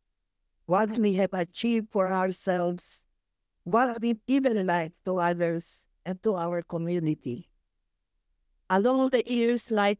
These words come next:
the road best travel, there were straight aheads, U-turns,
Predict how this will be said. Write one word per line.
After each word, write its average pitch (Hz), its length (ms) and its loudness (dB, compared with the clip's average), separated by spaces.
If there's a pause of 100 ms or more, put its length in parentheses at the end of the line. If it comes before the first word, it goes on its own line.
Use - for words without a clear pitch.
the 190 160 0
road 220 480 0
best 202 400 -4
travel, 180 480 -2 (720)
there 254 160 2
were 254 240 2
straight 254 400 -4
aheads, 226 640 -4 (560)
U-turns, 208 960 0